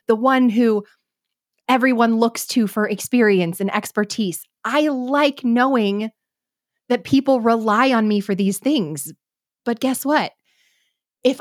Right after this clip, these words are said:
I'm the smartest person in the room, if you are the smartest person in the room, how are you growing?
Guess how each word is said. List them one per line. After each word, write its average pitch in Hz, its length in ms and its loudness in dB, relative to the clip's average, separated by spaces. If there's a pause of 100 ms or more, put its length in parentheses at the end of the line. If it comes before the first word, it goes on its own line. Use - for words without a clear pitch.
I'm 294 340 0
the 269 80 -2
smartest 262 680 -2
person 262 420 -2
in 247 180 0
the 202 100 -4
room, 190 600 -2 (1000)
if 254 180 0
you 247 680 0
are 220 120 -2
the 220 100 -2
smartest 277 580 -2
person 269 480 -2
in 247 220 -2
the 208 120 -4
room, 208 600 0 (1300)
how 247 180 -4
are 277 60 2
you 269 140 2
growing? 214 560 -2